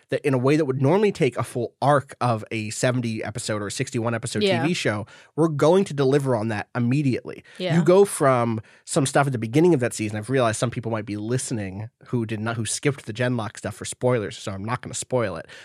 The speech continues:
Speaker 1: But when you talk about the state of a character in that show
Speaker 2: Yeah.
Speaker 1: that we discussed in the first half of this, this episode,
Speaker 2: Yeah.
Speaker 1: changing multiple times,
Speaker 2: Yeah.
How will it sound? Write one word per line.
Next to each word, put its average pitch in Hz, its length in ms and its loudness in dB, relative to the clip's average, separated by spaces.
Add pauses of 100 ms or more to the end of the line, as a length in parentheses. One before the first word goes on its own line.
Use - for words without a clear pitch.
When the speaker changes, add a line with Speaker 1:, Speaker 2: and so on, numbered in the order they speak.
Speaker 1:
But 147 60 -6
when 127 100 -2
you 113 80 -6
talk 156 240 2
about 147 320 4
the - 80 -4
state 131 380 0
of 127 80 -4
a - 100 -4
character 117 540 -2
in 92 80 -14
that 90 180 -12
show 190 60 -2
Speaker 2:
Yeah. 165 240 -2
Speaker 1:
that 127 80 -6
we 110 80 -6
discussed 110 480 -6
in - 20 -12
the 87 60 -12
first - 240 -14
half 170 260 -2
of 110 80 -12
this, - 340 -12
this 113 140 -12
episode, - 460 -10 (100)
Speaker 2:
Yeah. 175 240 -4
Speaker 1:
changing 147 480 2
multiple 113 400 -2
times, 151 640 -4
Speaker 2:
Yeah. 185 300 -4